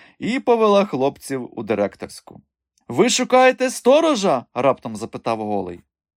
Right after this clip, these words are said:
"Так", — ствердно кивнула мадам. "Через цього пияка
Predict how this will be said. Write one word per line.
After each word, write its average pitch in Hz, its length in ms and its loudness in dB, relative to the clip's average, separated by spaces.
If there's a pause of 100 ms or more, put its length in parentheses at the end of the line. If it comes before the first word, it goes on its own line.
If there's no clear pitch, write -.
(160)
"Так", — - 360 2
ствердно 127 500 -6
кивнула 110 460 -4
мадам. 98 460 -6 (380)
"Через 311 380 -4
цього 233 300 4
пияка 165 600 2